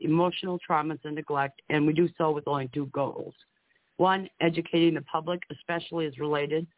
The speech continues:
to helping society get over its taboo of discussing childhood sexual abuse, and presenting facts showing child abuse to be a pandemic worldwide problem that affects everyone. And number two, offering hope and healing through numerous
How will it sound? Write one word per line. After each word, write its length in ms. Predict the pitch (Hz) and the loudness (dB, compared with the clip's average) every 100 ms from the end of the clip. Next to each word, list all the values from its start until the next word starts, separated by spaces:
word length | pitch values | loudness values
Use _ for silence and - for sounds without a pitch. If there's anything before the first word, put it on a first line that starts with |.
| _ _ _ | _ _ _
to 80 | 196 | 2
helping 340 | 214 226 214 - _ | 2 2 -6 -12 _
society 340 | - 175 165 151 | -4 -4 -4 -6
get 220 | 156 151 | -4 -2
over 320 | 151 147 139 | -2 -2 -6
its 120 | 135 - | -8 -4
taboo 300 | 156 147 160 | -4 2 4
of 100 | 147 | 2
discussing 580 | 139 - 156 151 - 135 | -2 -4 -4 -2 -6 -8
childhood 440 | - 147 156 160 - | -4 -2 0 -2 0
sexual 400 | 139 - 151 147 | -4 -2 0 0
abuse, 380 | 139 127 123 - _ _ _ _ _ _ - | 0 0 0 -4 _ _ _ _ _ _ -2
and 120 | 170 | 0
presenting 420 | 175 175 190 196 | 2 2 4 2
facts 340 | - 165 165 - - | 0 0 0 -4 0
showing 300 | 165 156 143 | 2 2 2
child 260 | 175 180 | 2 2
abuse 260 | 175 147 139 - | 0 -2 -4 -6
to 80 | |
be 200 | 139 147 | 0 2
a 80 | 139 | 2
pandemic 640 | - 160 160 160 151 143 - | 0 0 0 -2 -2 -4 -2
worldwide 540 | 151 160 165 170 165 165 | 2 4 4 2 0 -4
problem 500 | 147 139 135 135 139 - _ _ _ | 0 0 2 -2 -2 -8 _ _ _
that 140 | 165 160 | -2 0
affects 300 | 170 156 - | -2 -4 -4
everyone. 540 | 160 151 123 104 - - _ _ _ 214 202 202 | -2 0 0 -2 -6 -12 _ _ _ -16 -12 0
And 180 | 185 202 | 2 4
number 220 | 202 202 | 2 -2
two, 300 | 196 233 185 | -2 2 2
offering 420 | 165 165 180 175 170 | 2 0 2 2 4
hope 220 | 190 185 | 2 2
and 140 | 180 175 | 2 4
healing 380 | 180 185 147 131 | 4 2 0 -2
through 140 | 165 | 0
numerous 340 | 165 170 165 | 2 2 0